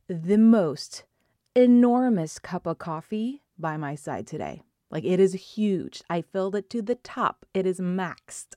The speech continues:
out <laughs> because we're gonna have some fun today. And you know me, I need that caffeine. I need coffee and an I V today. Where is that from? Is that Gilmore Girls?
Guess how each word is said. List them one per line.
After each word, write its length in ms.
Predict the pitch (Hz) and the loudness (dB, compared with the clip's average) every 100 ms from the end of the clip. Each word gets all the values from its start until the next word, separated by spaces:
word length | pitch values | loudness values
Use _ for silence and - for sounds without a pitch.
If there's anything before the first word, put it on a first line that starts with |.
| _ | _
out 440 | 165 - - - - 339 440 381 | -6 -4 -10 -16 -4 0 0 0
<laughs> 320 | - - _ | -4 -20 _
because 260 | 247 262 254 | -2 -2 0
we're 80 | |
gonna 140 | 285 311 | -2 -2
have 140 | 311 | -4
some 140 | 320 294 | -4 -4
fun 140 | 311 | -2
today. 320 | 285 185 - _ _ - | -2 -4 -4 _ _ -6
And 180 | 185 | -2
you 140 | 202 226 | 2 4
know 160 | 233 | 4
me, 400 | 247 302 247 247 - _ _ _ _ | 4 4 4 2 -2 _ _ _ _
I 80 | 170 | -8
need 200 | 170 185 | -6 -6
that 180 | 196 - | -8 -8
caffeine. 680 | 226 214 277 262 226 226 247 _ _ _ _ | -10 -10 -4 0 2 0 -4 _ _ _ _
I 40 | 185 | -4
need 220 | 185 202 | -2 -2
coffee 360 | 240 247 240 226 | -2 -2 0 2
and 100 | 226 | 2
an 80 | |
I 240 | 220 220 220 | 2 2 2
V 200 | 220 220 | 2 0
today. 420 | 214 170 127 - _ _ _ | -2 -4 -6 -14 _ _ _
Where 140 | 185 190 | -12 -10
is 80 | |
that 120 | 185 - | -10 -12
from? 160 | 170 139 | -12 -10
Is 80 | 151 | -10
that 160 | - | -8
Gilmore 260 | 226 247 269 | -2 -2 -2
Girls? 540 | 262 277 277 269 - | -2 -2 -2 -6 -18